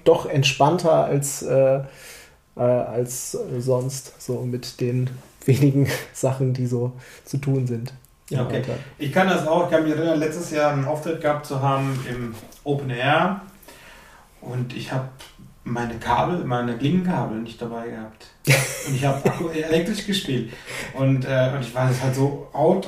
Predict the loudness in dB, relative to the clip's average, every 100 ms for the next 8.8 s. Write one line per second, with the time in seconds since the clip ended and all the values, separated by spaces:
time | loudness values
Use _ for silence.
0 | 0 0 2 4 4 4 0 0 -2 2
1 | 2 2 0 2 2 0 0 -2 0 2
2 | 2 0 -2 2 4 6 8 10 8 4
3 | 4 6 6 4 0 -12 -4 -2 2 2
4 | 6 6 8 6 6 6 6 4 0 -10
5 | -20 -16 -4 0 4 6 6 4 2 4
6 | 2 0 -6 -16 -20 -8 0 4 4 4
7 | 2 2 2 2 2 2 2 0 -2 -4
8 | 0 0 0 0 0 0 -2